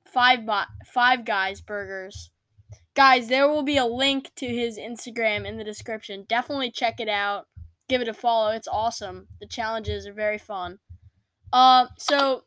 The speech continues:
you were in the Army before. What's, like, a, maybe, like, a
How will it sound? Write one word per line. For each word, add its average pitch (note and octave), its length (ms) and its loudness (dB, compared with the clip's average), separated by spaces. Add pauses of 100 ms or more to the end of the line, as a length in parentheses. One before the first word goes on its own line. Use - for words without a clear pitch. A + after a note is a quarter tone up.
(120)
you D4+ 160 -2
were E4+ 100 0
in D4+ 160 2
the C4+ 100 0
Army C#4+ 340 0
before. G#3 560 -8
What's, D4+ 260 0
like, G#4 220 0
a, A#3 380 2 (500)
maybe, B3+ 160 -4
like, B3+ 220 2
a G#3+ 240 -6